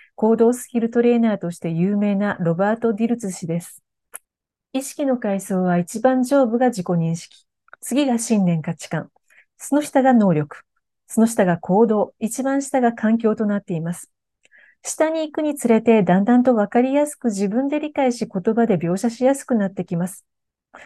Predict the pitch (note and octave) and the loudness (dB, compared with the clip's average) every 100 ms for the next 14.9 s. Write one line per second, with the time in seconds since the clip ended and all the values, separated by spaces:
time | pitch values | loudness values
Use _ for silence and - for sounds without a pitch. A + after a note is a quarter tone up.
0 | - - F#3+ - G3+ - F#3 F#3 F3+ F3+ | -6 -4 -2 2 2 2 2 4 4 0
1 | F#3+ A3+ B3 A3 - _ - G#3+ G#3+ C#4+ | -2 0 2 0 -4 _ -6 -4 -2 -2
2 | D4+ C4+ G#3 A3+ A3+ A#3 A#3 A3+ A3+ G3+ | 0 0 0 -2 -2 -6 -2 0 0 0
3 | G#3 F#3+ - - _ - D4 D4 D4 C4+ | -2 -2 -4 -20 _ -6 -4 -4 -4 -4
4 | C#4 D#4 C#4+ B3+ G#3 A3+ A#3 A#3 A3 A3 | -4 -4 0 0 0 0 0 0 -2 0
5 | G#3+ - F3 G#3 A#3 A#3 G#3+ - A3+ - | -2 -4 -4 -2 0 0 -2 -4 -6 -4
6 | G3 F3 E3 G3+ - - _ _ _ _ | -2 -2 -2 -4 -6 -20 _ _ _ _
7 | _ _ - - _ _ - A3+ A#3 B3 | _ _ -20 -20 _ _ 4 4 6 4
8 | B3+ C4 B3+ B3+ B3+ G#3+ G3 G#3 A#3 A#3 | 4 4 6 4 4 0 0 0 2 2
9 | A#3 A3+ A3 G#3+ - G#3 - G3+ A#3 C4 | 0 -2 -4 -6 -8 -6 -4 2 4 4
10 | C4+ C4+ C4 C4 B3+ B3 B3 B3+ B3+ A#3 | 2 2 2 2 4 4 4 2 0 0
11 | A#3 A3+ B3+ C#4 C4+ C4+ C4+ B3+ C4+ C4 | 0 0 0 0 -2 -2 -4 -4 -6 -2
12 | A3+ G#3+ G3 A#3 B3+ C#4 C4 A#3+ B3 C4+ | 0 0 0 0 -2 -4 -4 -4 2 2
13 | C4+ B3 B3+ A#3 E3+ F3 A3+ A#3+ A#3+ A#3+ | 4 4 4 4 2 0 2 0 0 0
14 | A#3+ A#3+ G#3 F#3 - F#3 E3+ F#3+ | 2 0 -2 -4 -8 -6 -4 -6